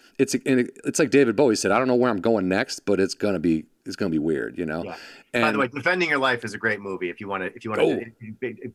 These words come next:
Speaker 2: it, it, com-, it, completely different, but you sh-, everybody should watch Defending Your Life, one of the great Albert
Speaker 1: Albert Brooks.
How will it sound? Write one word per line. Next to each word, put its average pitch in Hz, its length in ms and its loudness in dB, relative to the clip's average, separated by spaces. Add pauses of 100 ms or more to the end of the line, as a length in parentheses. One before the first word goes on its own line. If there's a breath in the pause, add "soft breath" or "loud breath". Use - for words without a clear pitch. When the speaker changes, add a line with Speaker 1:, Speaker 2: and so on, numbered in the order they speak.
Speaker 2:
it, 123 280 -10
it, 131 180 -6
com-, 147 220 -6
it, 147 160 -8 (240)
completely 202 340 0
different, 175 400 2
but 151 80 0
you 127 140 -2
sh-, - 160 -10
everybody 190 340 0
should 139 160 -4
watch 135 220 0
Defending 120 280 -2
Your 107 120 -4
Life, 90 260 -4
one 110 80 -8
of 104 60 -8
the 101 40 -8
great 107 200 -2
Albert 104 160 0
Speaker 1:
Albert 120 240 4
Brooks. - 500 -2